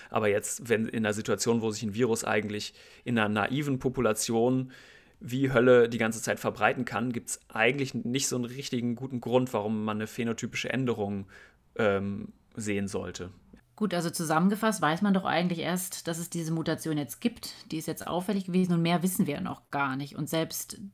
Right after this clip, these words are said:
Speaker 2: dass die Antikörper möglicherweise, also es weniger schlecht an dieses neue Virus binden, auch das ist eine Hypothese, die es bisher gibt, aber Daten sind ja noch nicht publiziert dazu. Da
Speaker 1: Ja.
Speaker 2: kann man noch gar nicht mehr zu sagen aktuell.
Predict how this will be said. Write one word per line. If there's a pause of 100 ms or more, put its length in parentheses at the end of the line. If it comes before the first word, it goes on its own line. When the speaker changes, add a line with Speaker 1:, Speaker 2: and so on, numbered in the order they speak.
(160)
Speaker 2:
dass
die
Antikörper
möglicherweise, (760)
also
es
weniger
schlecht
an
dieses
neue
Virus
binden,
auch
das (480)
ist
eine
Hypothese,
die
es
bisher
gibt,
aber
Daten
sind
ja
noch
nicht
publiziert
dazu.
Da
Speaker 1:
Ja.
Speaker 2:
kann
man
noch
gar
nicht
mehr
zu
sagen
aktuell.